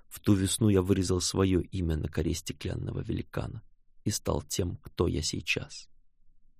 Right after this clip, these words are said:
«Ты отдал свое имя дереву», говорит хозяин. «Это правильно. Дерево сохранит его лучше любого из нас». Но мы приехали.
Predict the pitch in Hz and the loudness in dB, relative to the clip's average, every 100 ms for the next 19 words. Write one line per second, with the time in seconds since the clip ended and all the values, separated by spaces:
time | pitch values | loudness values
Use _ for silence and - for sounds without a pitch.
0 | - - - - - 90 82 95 92 87 | -20 -20 -20 -20 -2 0 0 4 4 4
1 | - 87 87 87 90 95 85 - 104 - | 0 0 2 0 0 2 2 2 -6 -10
2 | - - 82 - 50 - - - - - | -6 -4 -4 -4 -6 -4 -6 -10 -16 -20
3 | - - - 120 - - 76 69 - - | -20 -20 -6 -6 -4 -6 -4 -4 -8 -12
4 | - - - - - - - - 98 98 | -14 -20 -20 -20 -20 -20 -20 -10 2 4
5 | 95 95 - - 101 95 - 92 98 95 | 4 2 0 2 2 2 0 0 0 0
6 | - 92 92 92 85 85 - - - - | -2 0 0 2 2 0 -6 -8 -8 -10
7 | - - - - - - - - - - | -14 -16 -20 -20 -20 -20 -20 -20 -20 -14
8 | - 90 92 123 143 - 92 87 - - | -4 0 2 0 -2 -6 -6 -6 -10 -18